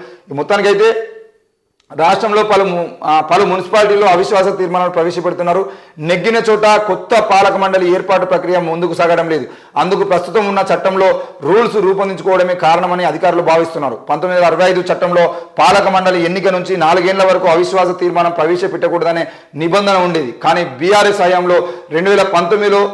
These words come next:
మున్సిపల్ యాక్ట్ను సవరించి అవిశ్వాసం గడువును ముగి-, మూడేళ్లకు కుదించారు.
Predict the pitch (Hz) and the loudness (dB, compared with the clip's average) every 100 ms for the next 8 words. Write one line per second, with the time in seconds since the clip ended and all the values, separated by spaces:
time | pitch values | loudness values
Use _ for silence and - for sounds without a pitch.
0 | - 160 190 196 - 226 208 190 190 190 | -8 -6 -6 -6 -2 0 2 2 0 -4
1 | 180 175 185 185 175 175 180 190 180 180 | 0 0 0 0 2 2 0 0 -2 -2
2 | 151 180 190 165 165 175 156 170 196 196 | -2 0 -2 -4 -6 -8 -6 -2 0 0
3 | 190 165 165 160 139 | -2 -4 -4 -2 -2